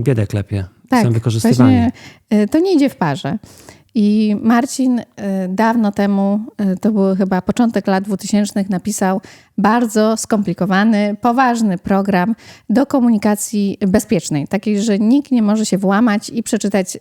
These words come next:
Speaker 2: y, co było w e-mailu, czy tam, y, na czacie też również. I, em, w tamtych czasach to była nowość. Marcin nad tym bardzo mocno pracował. Spędziłeś chyba dwa lata, tak? Non-stop, y, pracując?
Speaker 1: Dwa lata to w ogóle siedząc w domu, pisząc, y,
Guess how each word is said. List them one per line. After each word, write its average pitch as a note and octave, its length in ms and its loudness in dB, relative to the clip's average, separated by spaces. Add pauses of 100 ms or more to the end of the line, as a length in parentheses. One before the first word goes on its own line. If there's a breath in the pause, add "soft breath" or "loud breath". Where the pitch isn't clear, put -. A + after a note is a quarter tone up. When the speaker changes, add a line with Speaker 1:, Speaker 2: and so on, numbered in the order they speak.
(140)
Speaker 2:
y, F3 40 -2
co A#3 160 -2
było A3 180 2
w D#3+ 80 -6
e-mailu, G3+ 400 2
czy - 140 -8
tam, F3 260 -2 (440)
y, - 40 -6
na F#3+ 140 0
czacie F3+ 340 -2
też E3 300 -8
również. F#3+ 480 -2 (800 soft breath)
I, A3+ 500 2
em, G3+ 720 0 (100)
w - 120 -16
tamtych C4+ 340 0
czasach A#3 380 -2
to G#3+ 100 -2
była G3+ 360 0
nowość. G#3+ 480 0
Marcin F#3+ 400 0
nad F3+ 160 -6
tym F#3 320 -6
bardzo G#3 360 0
mocno G3 280 0
pracował. G3+ 540 0
Spędziłeś G3+ 460 -4
chyba G3 200 -2
dwa G#3 240 0
lata, G#3 240 -2
tak? - 280 -4
Non-stop, G3+ 540 -2
y, - 40 -20 (800)
pracując? B3 540 0
Speaker 1:
Dwa C3 180 0
lata A#2+ 220 0
to A#2+ 100 -2
w B2 40 2
ogóle A#2+ 180 0
siedząc B2 300 0
w A2+ 60 -2
domu, A#2 220 2
pisząc, A2+ 540 -4
y, A2 240 -4